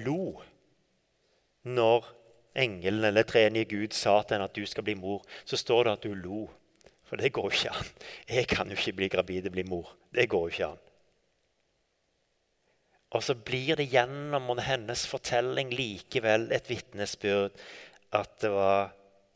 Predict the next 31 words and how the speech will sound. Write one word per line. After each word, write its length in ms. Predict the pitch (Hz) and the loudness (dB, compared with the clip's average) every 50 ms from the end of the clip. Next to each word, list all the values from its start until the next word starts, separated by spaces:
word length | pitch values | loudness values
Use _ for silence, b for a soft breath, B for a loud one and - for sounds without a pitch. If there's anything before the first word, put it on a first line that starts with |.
| _ _ _ _ _ _ _ _ _ _ _ _ _ _ _ - 117 110 - | _ _ _ _ _ _ _ _ _ _ _ _ _ _ _ -8 -6 -4 0
kanskje 240 | - 143 - - 165 | 0 0 0 0 0
hun 80 | 156 - | 0 0
så 220 | - - 151 151 170 165 | 4 6 6 6 6 6
det 160 | 135 123 110 - | 4 4 4 4
på 80 | 117 107 | 2 -4
et 100 | - 110 | -4 -4
vis, 140 | 104 - | 2 2
at 120 | 113 107 - - | 2 2 4 0
det, 100 | 117 B B B B B B B B B _ _ _ _ _ _ _ _ _ - - _ - | -2 B B B B B B B B B _ _ _ _ _ _ _ _ _ -20 -16 _ -4
det 80 | 131 | -2
er 60 | 131 - | 0 0
ikke 160 | 175 139 143 | 0 4 6
bare 160 | 131 117 131 | 6 6 6
hva 160 | - - - 131 | 2 0 0 2
jeg 240 | 120 131 143 - | 2 2 2 0
får 320 | - - 131 117 92 - - - - - | -2 -2 -2 -2 -2 -2 -8 -12 -10 -10
til, 160 | 131 - - - _ _ _ _ _ b b b b b b b | -10 -10 -12 -18 _ _ _ _ _ b b b b b b b
men 160 | - 113 110 | -4 2 2
jeg 120 | 107 104 - | 2 2 2
kan 160 | 113 117 - | 0 0 0
stole 600 | - - - 156 127 101 85 82 92 113 127 131 - B B B B B B B - | -2 0 2 0 0 0 -4 2 4 4 4 4 0 B B B B B B B -2
på 120 | - 104 | -2 -2
at 160 | 101 - - - | -2 -2 -6 -2
han 200 | 104 107 117 117 113 - | -2 -2 -2 -2 -6 -6
som 200 | - - 110 101 | -6 -6 -4 -6
har 120 | 101 95 | -8 -8
gitt 160 | 98 - - 101 | -10 -12 -10 -12
meg 120 | 95 95 92 | -10 -10 -10
løftet, 440 | 90 - - - - - 95 90 - _ _ _ _ _ _ _ _ _ _ _ _ - | -10 -8 -10 -10 -8 -10 -12 -12 -12 _ _ _ _ _ _ _ _ _ _ _ _ -6
er 160 | - 98 87 | -4 -4 -4
trofast. 720 | - - - 101 - - - - - - - - - - | -4 -6 -10 -10 -10 -10 -14 -10 -8 -8 -8 -8 -12 -20